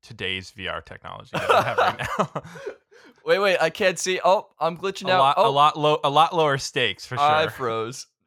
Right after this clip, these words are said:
Speaker 2: I don't know. I, I almost wanna pivot this back to the PlayStation five because I think really the improvement to the gaming experience, to my mind, actually comes with what they're doing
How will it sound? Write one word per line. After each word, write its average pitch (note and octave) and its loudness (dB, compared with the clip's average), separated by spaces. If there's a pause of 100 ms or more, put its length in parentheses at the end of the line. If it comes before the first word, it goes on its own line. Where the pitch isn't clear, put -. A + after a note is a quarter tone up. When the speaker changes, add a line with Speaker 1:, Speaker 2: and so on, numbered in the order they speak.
(360)
Speaker 2:
I C#3+ 2
don't B3+ 0
know. C#4 2
I, E3 0 (100)
I C#3+ 2
almost A#3 -4
wanna F#3 -6
pivot E3+ -14
this D3+ -12
back C#3 -4
to D3 -14
the C3+ -10
PlayStation C#3 -12
five D3 -2
because A#2+ -14
I B2+ -4
think F#3 -12 (180)
really B2 -10 (500)
the B2 -8
improvement D3 -10
to C3 -16
the B2 -12
gaming B2+ -10
experience, A#2 -10
to - -16
my B2+ -2
mind, G#2+ -4
actually D#3 -6
comes C3+ -12
with B2 -20
what B2 -10
they're B2+ -10
doing A#2+ -10